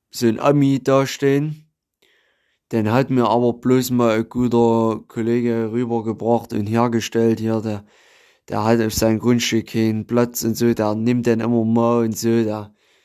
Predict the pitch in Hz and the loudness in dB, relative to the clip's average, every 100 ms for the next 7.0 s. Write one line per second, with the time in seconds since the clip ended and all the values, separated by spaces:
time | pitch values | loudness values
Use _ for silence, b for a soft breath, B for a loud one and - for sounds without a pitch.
0 | _ _ _ _ 117 117 117 110 104 113 | _ _ _ _ -6 -2 -2 -2 0 -2
1 | - 110 117 - - - 117 117 107 107 | -2 -2 -2 -2 -10 0 2 2 -2 -2
2 | 120 127 120 107 117 113 113 104 107 104 | 0 2 0 -2 -6 -2 -2 -2 -8 -6
3 | 117 117 - 110 107 - 123 117 113 110 | -6 -6 -6 -8 -8 -6 -4 -2 -2 -4
4 | 107 101 123 117 110 117 117 107 107 107 | -6 -4 -2 -2 0 0 0 -2 -6 -6
5 | 104 113 - 107 - 110 113 - 104 107 | -2 -4 -4 -12 -4 0 0 -2 -6 -4
6 | 110 95 120 120 110 110 - 113 113 | -4 -4 0 2 2 -2 -6 -4 -2